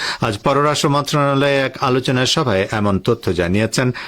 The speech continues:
ঢাকায় নিযুক্ত সৌদি রাষ্ট্রদূত ঈসা ইউসুফ ঈসা আল দুহাইলান। সৌদি রাষ্ট্রদূত বলেন, আমরা বিশ্বের সবচেয়ে তেল কোম্পানি আরামকো নিয়ে কথা বলছি।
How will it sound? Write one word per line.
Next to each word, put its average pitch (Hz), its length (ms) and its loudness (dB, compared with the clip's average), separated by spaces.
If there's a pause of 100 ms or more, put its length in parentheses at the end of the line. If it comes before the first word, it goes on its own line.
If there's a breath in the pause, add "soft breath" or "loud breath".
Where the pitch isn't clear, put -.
(160 loud breath)
ঢাকায় 143 420 0
নিযুক্ত 117 440 2
সৌদি 90 400 2
রাষ্ট্রদূত 123 500 0 (320 loud breath)
ঈসা 143 560 0
ইউসুফ 113 680 0
ঈসা 110 420 -2
আল 90 260 0 (140)
দুহাইলান। 85 840 0 (400 loud breath)
সৌদি 160 320 2
রাষ্ট্রদূত 175 400 2
বলেন, 180 280 2
আমরা 165 200 2
বিশ্বের 151 360 2
সবচেয়ে 160 520 0
তেল 139 300 0
কোম্পানি 120 600 0 (100)
আরামকো 143 800 0
নিয়ে 110 320 0
কথা 98 260 -2
বলছি। 80 440 0